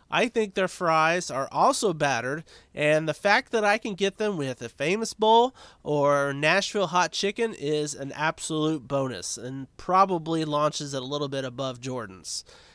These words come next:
And that brings me to my favorite French fry in town.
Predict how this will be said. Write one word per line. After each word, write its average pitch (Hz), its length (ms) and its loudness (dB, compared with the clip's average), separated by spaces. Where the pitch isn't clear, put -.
And 127 240 -4
that 202 260 2
brings 202 340 -2
me 190 300 -2
to 156 160 -4
my 143 180 0
favorite 226 520 0
French 131 260 -6
fry 131 240 -4
in 120 160 -6
town. 123 460 -8